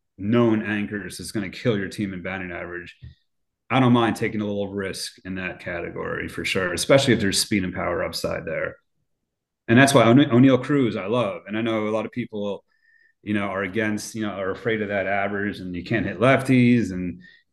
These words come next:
that dude is just a freak, man. I mean, like, how do you watch that guy play and not, I don't know.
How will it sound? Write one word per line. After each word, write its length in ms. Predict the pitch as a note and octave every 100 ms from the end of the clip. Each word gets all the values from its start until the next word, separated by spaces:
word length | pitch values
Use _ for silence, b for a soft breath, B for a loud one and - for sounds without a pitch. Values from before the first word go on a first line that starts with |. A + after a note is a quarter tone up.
| _
that 200 | - B2+
dude 240 | D#3+ D3 G#2
is 160 | F#2 -
just 240 | F#2 -
a 60 | -
freak, 440 | - F#3 B2 G#2+
man. 280 | F2+ G2 C#3+
I 20 |
mean, 220 | D3 C3+
like, 160 | B2+ B2
how 120 | F3
do 80 | G#3+
you 100 | F#3
watch 280 | D#3 D3+ D3
that 200 | B2+ B2+
guy 180 | A#2+
play 580 | - C#3+ C3 G#2 F#2 F2+ _
and 160 | G2+ G#2
not, 300 | A#2 G#2+ - _ _
I 60 | G2+
don't 100 | F#2+
know. 140 | E2